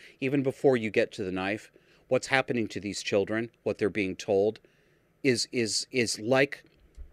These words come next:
is like an experiment that would never have passed an ethical institutional review board. Never. It's something on the level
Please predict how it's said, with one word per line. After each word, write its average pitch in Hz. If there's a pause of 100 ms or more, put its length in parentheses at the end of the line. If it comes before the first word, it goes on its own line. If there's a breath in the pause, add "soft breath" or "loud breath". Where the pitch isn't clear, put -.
(1900 loud breath)
is 139
like 135 (920)
an 143
experiment 131 (200)
that 113
would 104
never 117
have -
passed 110
an 120
ethical 104
institutional 98
review 90
board. 80 (240)
Never. 98 (1080)
It's 131
something 156
on 127
the 147
level 113